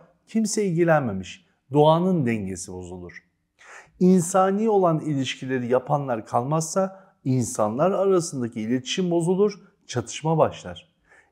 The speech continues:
Emri ilahi yapanlar da kalmayınca hakikat o topluluğun üzerine artık bir belanın gelmesinden başka bir çıkar yol da kalmayıverir.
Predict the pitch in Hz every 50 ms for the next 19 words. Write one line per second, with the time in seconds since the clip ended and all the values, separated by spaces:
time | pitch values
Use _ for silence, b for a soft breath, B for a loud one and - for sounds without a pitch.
0 | b _ 226 240 240 220 196 160 139 131 120 123 120 117 120 113 113 113 110 113
1 | 107 104 107 110 107 - 127 123 120 117 117 117 113 110 101 107 101 98 - -
2 | 127 143 156 156 131 107 98 95 92 90 90 120 131 135 135 131 - - _ _
3 | _ _ _ _ 180 185 170 160 - 117 104 - - 113 120 - b b b b
4 | b b _ 175 190 196 196 - 165 147 - - 123 117 117 117 113 113 117 -
5 | - 156 139 127 139 120 117 117 113 - - 135 160 165 160 - 156 135 120 120
6 | 117 107 98 107 110 117 123 123 127 139 147 156 143 117 117 110 110 110 107 107
7 | 104 - - 113 107 107 104 104 101 110 117 117 - - 139 120 107 101 98 -
8 | - - - - 127 120 117 120 117 110 98 95 107 117 131 135 - _ _ _
9 | _ - - 156 156 143 117 101 92 90 87 90 87 85 85 - - _ _